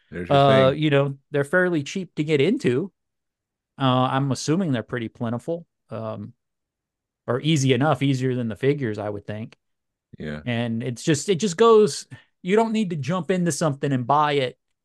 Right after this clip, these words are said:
Speaker 2: You know, think of, go with your heart, you know? <laughs>
Speaker 1: Yeah.
Speaker 2: Jason's like, "How do I s-, I don't know what to do with my hands."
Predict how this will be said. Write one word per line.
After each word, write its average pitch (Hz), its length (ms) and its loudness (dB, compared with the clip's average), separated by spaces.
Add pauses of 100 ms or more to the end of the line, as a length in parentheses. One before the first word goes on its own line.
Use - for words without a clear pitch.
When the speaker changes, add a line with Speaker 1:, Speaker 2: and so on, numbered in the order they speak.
(140)
Speaker 2:
You 156 140 -2
know, 139 420 0 (340)
think 233 200 4
of, 185 200 -4 (180)
go 180 140 2
with 214 180 2
your 185 120 2
heart, 156 260 2 (1300)
you 127 140 -6
know? 135 300 -6 (1800)
<laughs> - 360 -4
Speaker 1:
Yeah. 76 240 -8 (1400)
Speaker 2:
Jason's 160 440 0
like, 131 240 0 (520)
"How 143 120 -6
do 160 120 -2
I 175 120 0
s-, - 440 -10 (120)
I 127 120 0
don't 170 240 2
know 190 140 2
what 208 240 4
to 214 100 -2
do 220 160 0
with 233 180 -2
my 226 160 0
hands." 226 400 0